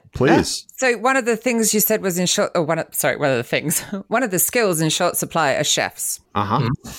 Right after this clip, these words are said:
Speaker 3: Yeah.
Speaker 2: You just
Speaker 1: Yeah.
Speaker 2: said that. Golden hello,
Speaker 3: Yep.
Speaker 2: five thousand, ten thousand, whatever. It, why does that remind me of some weird thing you do with pee? But anyway, I got an Uber driver who used to manage a restaurant who went, "Ugh,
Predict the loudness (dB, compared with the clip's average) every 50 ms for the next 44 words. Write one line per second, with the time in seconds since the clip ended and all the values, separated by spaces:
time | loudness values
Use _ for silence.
0 | -4 0 0 4 6 6 6 6 4 4 2 0 0 0 0 0 2 2 4 2
1 | 2 2 2 2 4 4 4 4 4 2 0 -2 -6 -4 0 2 4 4 2 2
2 | 0 -2 0 0 0 0 -2 -4 -8 -8 -4 -2 -2 -4 -4 -2 -2 0 0 0
3 | -2 -2 -2 -2 0 0 0 -2 -4 -4 -6 _ -8 -4 -2 -2 -2 0 -2 -2
4 | -2 -4 -2 -2 -2 -2 -2 -2 -2 -2 -4 -4 -4 -4 -2 -2 0 2 2 2
5 | 2 0 -2 -2 -2 -2 -2 -4 -6 -6 -6 -6 -4 -2 -2 0 0 -2 0 0
6 | 0 0 -2 -4 _ _ -6 -2 -2 -2 0 0 0 2 2 0 0 0 -2 0
7 | 0 0 2 2 0 -2 -2 -4 -8 _ _ _ -2 0 2 2 2 2 2 2
8 | 0 0 0 -2 -6 _ _ _ -6 -2 -2 0 0 0 -2 0 0 0 0 0
9 | 0 0 -2 -2 0 -2 -2 0 0 0 0 2 0 -2 0 0 0 2 2 0